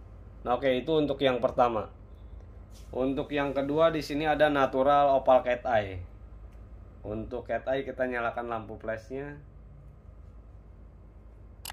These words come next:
Nah, untuk natural opal cat eye ini dia origin Tanzania, Om.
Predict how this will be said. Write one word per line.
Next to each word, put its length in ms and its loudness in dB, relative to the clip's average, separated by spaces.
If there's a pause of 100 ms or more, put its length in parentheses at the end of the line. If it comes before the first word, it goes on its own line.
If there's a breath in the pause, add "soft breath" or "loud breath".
(1080)
Nah, 160 -4
untuk 320 -4
natural 560 2
opal 240 4
cat 240 -4
eye 240 0
ini 160 -4
dia 240 0
origin 320 -4
Tanzania, 640 0
Om. 240 -6